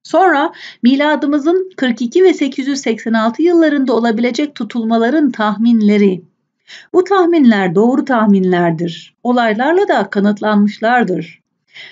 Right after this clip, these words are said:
Demek oluyor ki Mayalar ya teleskop kullanıyorlardı ama teleskopları yoktu ya da ileri matematik işlemini çok iyi biliyorlardı ki pek öyle görünmüyor. Doğrudan doğruya buluş ve gözlemle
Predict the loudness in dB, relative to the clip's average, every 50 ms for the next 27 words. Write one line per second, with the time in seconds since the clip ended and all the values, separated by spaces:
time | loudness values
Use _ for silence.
0 | -16 _ -2 0 0 0 0 0 0 0 2 4 4 4 2 2 0 0 2 2
1 | 2 2 2 0 0 0 0 0 0 -2 -2 -2 0 0 0 0 0 0 -2 -2
2 | -2 -4 -4 0 2 4 4 2 2 2 4 4 4 4 2 2 0 0 0 0
3 | 0 0 -2 -4 _ _ _ _ _ _ _ _ _ -4 -2 -2 -2 -4 -6 -8
4 | -6 -4 -4 -4 -4 -6 -6 -6 -6 -4 -2 -2 -2 0 2 0 0 0 -4 -6
5 | -4 -2 -2 -2 -4 -10 _ _ _ _ _ _ _ _ 0 0 2 2 2 2
6 | 2 0 -2 -4 -4 -2 0 0 2 2 2 2 2 0 0 0 0 0 0 2
7 | 2 0 0 0 -2 -4 -2 0 0 2 2 4 2 4 2 2 0 -4 _ _
8 | _ _ _ -4 -4 -2 -4 -2 2 2 4 4 4 4 4 4 2 2 0 0
9 | 0 0 -2 -4 -4 -4 -2 -2 -2 -2 -4 -8 -12 _ _ _ _ _ -12 _
10 | -6 -6 -4 0 0 2 2 2 0 0 -2 -2 0 0 0 2 2 2 2 4
11 | 2 2 -2 -6 -10 _ _ _ _ _ _ _ _ _ _ _ _ _ _ _
12 | 0 2 4 4 2 2 2 2 4 4 4 4 4 4 4 4 4 4 2 2
13 | 0 0 -2 -2 0 0 2 2 2 0 0 0 -2 -2 0 2 2 2 2 0
14 | 0 -2 -2 0 0 0 0 2 0 0 -2